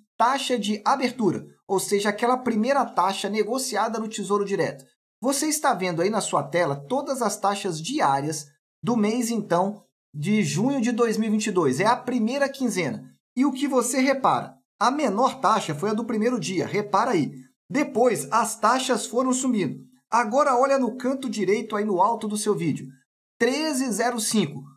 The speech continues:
Vou repetir. Pré-fixado dois mil e vinte e cinco acima de treze por cento. É exatamente isso que você está vendo agora. As taxas literalmente explodiram.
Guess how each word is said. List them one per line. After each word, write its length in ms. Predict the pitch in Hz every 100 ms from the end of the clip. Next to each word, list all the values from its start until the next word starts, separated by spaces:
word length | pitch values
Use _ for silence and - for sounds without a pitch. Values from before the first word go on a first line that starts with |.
| _
Vou 300 | 156 170 262
repetir. 580 | 254 262 254 214 196 147 - - _
Pré-fixado 760 | 220 254 269 254 214 - 202 -
dois 280 | 196 180 196
mil 100 | 254
e 60 |
vinte 120 | 233
e 40 | -
cinco 420 | 220 220 - - 214
acima 720 | 240 214 - - 240 285 269
de 140 | 226 - -
treze 460 | 220 254 277 262 254
por 180 | 240
cento. 340 | - 196 143 - _ _ _ -
É 220 | 240 285
exatamente 880 | 247 147 208 285 294 254 240 233 175
isso 320 | 151 190 214
que 140 | 214 220
você 320 | 214 214 247
está 240 | - 208
vendo 180 | 202 220
agora. 380 | 202 170 117 - _ _ -
As 340 | 226 262 -
taxas 480 | - 233 233 233 196
literalmente 1200 | 185 214 285 254 262 247 196 180 226 - - -
explodiram. 880 | 214 262 254 - 254 170 208 143